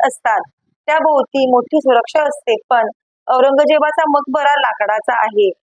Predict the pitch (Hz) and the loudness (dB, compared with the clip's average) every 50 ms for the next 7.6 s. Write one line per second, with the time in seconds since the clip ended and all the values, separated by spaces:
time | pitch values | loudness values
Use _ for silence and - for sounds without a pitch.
0 | _ _ _ - 247 - - 254 254 269 262 - 311 294 302 - 302 285 262 233 | _ _ _ -4 -4 -2 -4 -2 -2 -2 -2 -2 -2 -4 -2 -2 0 0 0 0
1 | 220 - - - - 277 269 247 - 254 240 240 254 254 - 294 285 _ - 247 | 0 -2 -4 -4 -2 0 0 0 0 0 0 0 -2 -2 -4 -6 -8 _ -4 -4
2 | 285 302 - 294 277 240 196 208 233 226 202 175 - _ _ _ _ _ _ 226 | -2 -2 -2 -2 -2 -2 -2 -2 0 0 0 -2 -2 _ _ _ _ _ _ -2
3 | 233 254 262 269 285 294 320 320 330 - 285 254 240 208 240 294 285 247 208 247 | 0 0 2 2 2 2 0 -2 0 0 0 0 2 2 2 2 2 0 -2 -2
4 | - - 269 285 262 233 226 233 240 240 262 262 - 220 202 190 - - _ _ | 0 2 2 2 2 2 2 2 2 2 0 0 2 2 2 2 0 -2 _ _
5 | _ _ _ _ - 262 262 277 302 302 302 302 294 277 269 269 277 277 254 247 | _ _ _ _ -2 0 2 2 2 2 2 0 0 0 2 2 2 2 2 0
6 | 233 214 202 - 240 247 254 254 - 294 302 294 302 - 294 269 277 302 311 311 | -4 -4 -2 0 0 2 2 2 2 2 2 0 0 -2 0 2 2 2 2 0
7 | 320 269 262 233 214 196 226 226 233 233 214 | 0 0 0 -2 0 0 -2 0 0 0 -2